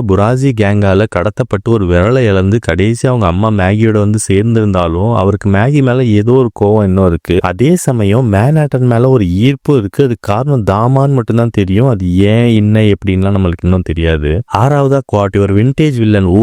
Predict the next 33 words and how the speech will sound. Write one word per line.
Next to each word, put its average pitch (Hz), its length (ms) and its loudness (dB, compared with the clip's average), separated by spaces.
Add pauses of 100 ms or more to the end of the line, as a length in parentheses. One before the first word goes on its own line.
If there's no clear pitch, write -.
ஜி 147 180 0
நீகனோட 110 460 0
படையில 101 380 0
இருந்த 98 180 0
ஒரு 92 160 2
ஆளு. 85 360 0
நீகனுக்கு 143 580 0
குழந்தைங்களை 113 460 0
கொல்றதுனா 101 500 0
பிடிக்காது. 95 480 -2
இவர் 107 200 0
ஒரு 95 160 -2 (120)
சின்ன 151 360 0
குழந்தைய 104 480 0
கொன்னதுனால 104 720 0 (420)
நீகனோட 135 540 0
படையில 113 340 0
இருந்து 110 220 0
துரத்தப்பட்டு 107 800 -4 (140)
மேன்ஹாட்டன் 117 600 -2
வந்து 101 320 0 (180)
அவருக்குன்னு 127 520 0
ஒரு 123 120 -4
படையை 113 380 0
உருவாக்கியிருக்காருன்னு 113 920 0
தான் 127 100 -2
நம்ம 101 160 0
நினைச்சோம். 95 400 0
ஆனா 110 220 0
இவரோட 104 340 0
செயலுக்கு 120 480 -2
பின்னாடிலாம் 110 680 0
தாமா 123 460 0